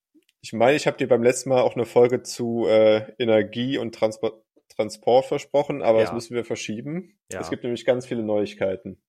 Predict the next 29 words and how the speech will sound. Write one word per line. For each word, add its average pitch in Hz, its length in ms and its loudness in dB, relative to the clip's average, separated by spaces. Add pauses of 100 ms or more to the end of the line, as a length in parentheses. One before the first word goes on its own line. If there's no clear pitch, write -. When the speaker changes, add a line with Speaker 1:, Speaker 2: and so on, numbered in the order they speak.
(120)
Speaker 2:
Ja, 113 260 -4
dann 113 140 -8
ist - 120 -12
ja 101 200 -4
eigentlich 104 280 -10
schon 101 360 -12
relativ 98 340 -8
sinnvoll, 95 300 -10
dass 85 160 -8
wir 82 80 -6
erstmal 87 240 -6
auf - 80 -12
die 87 240 -10 (640)
Neuerungen 110 460 0
eingehen, 95 460 -4 (100)
weil 98 460 -4
Energie 98 320 -8
und 104 100 -8
Transport 104 680 -8 (120)
können 98 160 -10
wir 95 60 -6
uns 90 100 -10
dann 90 100 -12
ja 85 100 -8
schön 87 220 -10
danach 78 380 -12
mit - 120 -14
beschäftigen. 80 540 -16 (720)
Speaker 1:
Ja, 104 320 4